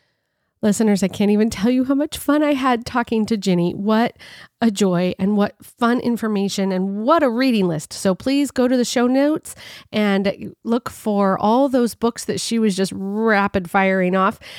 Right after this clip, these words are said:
that she has read and recommended for, um, enriching our understanding of the importance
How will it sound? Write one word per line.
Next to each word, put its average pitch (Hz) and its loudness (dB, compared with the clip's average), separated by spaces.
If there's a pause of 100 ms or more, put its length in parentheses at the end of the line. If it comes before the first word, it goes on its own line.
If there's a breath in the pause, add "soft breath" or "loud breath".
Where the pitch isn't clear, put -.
(160 loud breath)
that 196 0
she 208 0
has 180 0
read 208 0
and 175 0
recommended 202 0
for, 180 0
um, 180 -4
enriching 226 2
our 196 0
understanding 175 0
of 175 -2
the 180 2
importance 180 -4